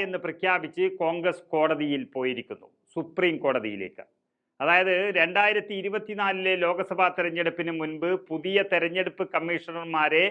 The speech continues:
നിയമിക്കാനുള്ള കേന്ദ്ര സർക്കാരിൻ്റെ നീക്കം തടയണമെന്നാവശ്യപ്പെട്ടുകൊണ്ടാണ് കോൺഗ്രസ് സുപ്രീം കോടതിയിൽ ഹർജി നൽകിയിരിക്കുന്നത്. പുതിയ കമ്മീഷണർമാരുടെ നിയമനം സ്വതന്ത്രവും നീതിയുക്തവുമായ ഒരു തെരഞ്ഞെടുപ്പിനെതിരാണെന്നും അത്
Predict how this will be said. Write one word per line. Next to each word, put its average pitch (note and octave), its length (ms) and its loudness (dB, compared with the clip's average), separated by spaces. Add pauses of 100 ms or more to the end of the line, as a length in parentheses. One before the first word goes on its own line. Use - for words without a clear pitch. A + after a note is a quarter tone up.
(540)
നിയമിക്കാനുള്ള A3+ 760 2 (200)
കേന്ദ്ര A#3+ 280 4 (120)
സർക്കാരിൻ്റെ G#3 580 2 (100)
നീക്കം F#3+ 360 0 (280)
തടയണമെന്നാവശ്യപ്പെട്ടുകൊണ്ടാണ് F#3 1700 2 (500)
കോൺഗ്രസ് E3 440 2
സുപ്രീം F3 400 -2
കോടതിയിൽ D3 440 0 (140)
ഹർജി C3 400 -2 (200)
നൽകിയിരിക്കുന്നത്. G#2+ 720 -8 (680)
പുതിയ F3 240 4 (100)
കമ്മീഷണർമാരുടെ G#3+ 800 2 (120)
നിയമനം G3 400 2 (640)
സ്വതന്ത്രവും A#3+ 560 4 (140)
നീതിയുക്തവുമായ A3+ 840 4 (100)
ഒരു G3 160 0
തെരഞ്ഞെടുപ്പിനെതിരാണെന്നും G3+ 1200 2 (280)
അത് D#3 100 2